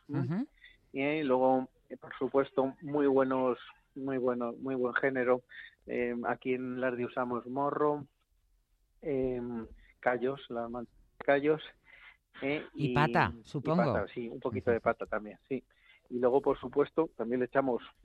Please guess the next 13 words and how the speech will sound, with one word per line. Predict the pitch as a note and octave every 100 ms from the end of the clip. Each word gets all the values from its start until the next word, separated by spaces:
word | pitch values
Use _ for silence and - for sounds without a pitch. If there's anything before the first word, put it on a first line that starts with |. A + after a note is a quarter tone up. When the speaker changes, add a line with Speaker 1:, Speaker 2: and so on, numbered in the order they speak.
| - D3
Speaker 1:
un | C#3+
chorizo | - D3 C#3+ A#2+
muy | A2+ D3+
rico, | D#3+ E3 F3 F3 G#3 - _ _ - - - - _ _ - E3
eh, | C3+ C3 B2+ B2 A2+
que | B2
es | -
asturiano, | C3 C3+ C#3 D#3 D#3 F3+ - - - - D3
y, | B2+ B2 A#2+ A#2 A2+ A#2
y | B2+
una, | C3+ -
y | C3
morcilla | A#2+ A#2+ - A#2+ -